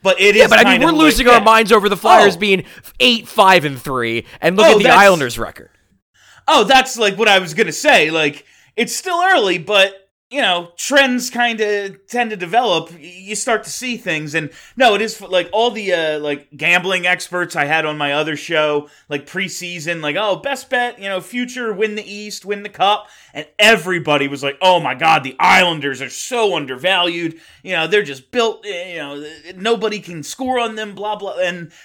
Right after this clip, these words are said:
Speaker 1: like, yep, they suck this year. Like, it's, eh, like, Anders Lee is back, doesn't matter. Like, the whole thing is, it's,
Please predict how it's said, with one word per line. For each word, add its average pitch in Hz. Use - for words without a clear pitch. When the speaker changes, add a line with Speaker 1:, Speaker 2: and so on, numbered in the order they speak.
Speaker 1:
like, 180
yep, 220
they 180
suck 139
this -
year. 117
Like, 156
it's, -
eh, 185
like, 170
Anders 185
Lee 175
is 175
back, 165
doesn't 147
matter. 139
Like, 139
the 170
whole 196
thing 156
is, 135
it's, 143